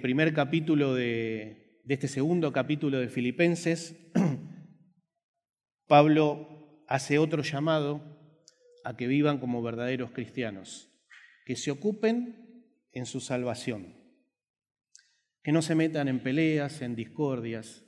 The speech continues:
en desacuerdos, en discusiones.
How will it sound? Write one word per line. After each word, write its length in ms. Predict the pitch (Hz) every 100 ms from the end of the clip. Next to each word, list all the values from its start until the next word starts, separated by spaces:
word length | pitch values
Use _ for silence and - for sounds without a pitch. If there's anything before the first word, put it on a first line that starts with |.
| -
en 120 | 113
desacuerdos, 960 | 110 - 110 143 143 123 113 110 - - _ _ _ _ -
en 120 | 117
discusiones. 840 | 113 - 117 123 110 92 - -